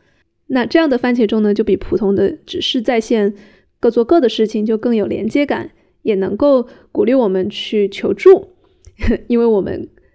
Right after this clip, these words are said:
团队真的是践行着多重迷走神经里面讲的，能靠别人就不靠自己，所以我们经常都会去求助。所以当我把这个点子扔在我们团队协作的一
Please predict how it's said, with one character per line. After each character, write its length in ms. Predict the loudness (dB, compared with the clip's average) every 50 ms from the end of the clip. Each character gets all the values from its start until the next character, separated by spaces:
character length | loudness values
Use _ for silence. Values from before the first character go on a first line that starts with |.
| _ _
团 180 | -10 -8 -4 0
队 120 | 2 2
真 120 | 2 2 0
的 120 | 0 0
是 120 | -2 -6
践 300 | -4 -2 -2 0 0 0
行 380 | -2 -4 -6 -6 -6 -6 -6 -4
着 420 | -4 -2 -2 -2 -4 -6 -8 -12 -16 _ _ _
多 140 | -2 -2
重 200 | -2 -2 -4 -2
迷 160 | 0 0 0 0
走 160 | -2 -4 -6
神 200 | -6 -6 -4 -4
经 120 | -2 -2
里 60 | -4
面 160 | -4 -6 -6 -8
讲 180 | -8 -8 -10
的， 300 | -10 -10 -10 -10 -12 -14 -14 _
能 100 | -12 -6
靠 160 | -2 -2 0
别 140 | 0 0 -2
人 140 | -2 -4 -2
就 120 | -2 -2
不 120 | -2 -4
靠 180 | -6 -6 -6 -8
自 180 | -8 -8 -12 -12
己， 220 | -12 -16 -20 -20 _ _ -20 -20 -20 _ _ _
所 100 | -6 -4
以 20 |
我 60 | -4 -4
们 80 | -4
经 160 | -4 -4 -4
常 160 | -4 -4 -6 -8
都 80 | -8
会 200 | -6 -6 -6 -8
去 280 | -8 -12 -12 -10 -10 -10
求 200 | -8 -8 -10 -4
助。 260 | -2 -2 -2 -2 -6 _ _ _ _ _ _ _ _ _ _ _ _ _ _ _ _ _ -20 -20 -20 -20 -20 _ _ _ _ _ _
所 200 | _ 0 0 0
以 80 | 2
当 160 | 2 0 2
我 120 | 2 2 2
把 160 | 0 -2 -2
这 160 | 0 0 2
个 80 | 2 2
点 280 | 2 0 0 -2 -6
子 160 | -2 0 2 2
扔 260 | 4 2 2 0 0
在 220 | 0 0 2 2
我 100 | 2 0
们 160 | 0 -4 -6
团 180 | -6 -6 -4 0
队 140 | 2 2 2
协 260 | 2 0 -2 -2 -2
作 220 | 0 2 2 2
的 340 | 2 0 -2 -4 -4 -6 -8
一 220 | -12 -14 -16 _